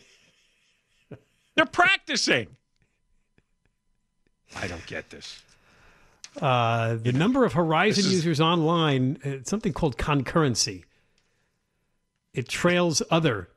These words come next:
Speaker 2: cyber worlds, including V R chat and Second Life. Oh, I've heard of Second Life.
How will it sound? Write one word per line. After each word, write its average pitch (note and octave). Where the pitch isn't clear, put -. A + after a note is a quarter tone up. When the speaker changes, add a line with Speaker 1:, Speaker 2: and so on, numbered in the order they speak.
Speaker 2:
cyber B2+
worlds, G2+
including A#2+
V B2+
R A#2
chat B2
and G2+
Second B2
Life. B2
Oh, E3+
I've D#3+
heard G3
of G#2
Second G#2
Life. F#2+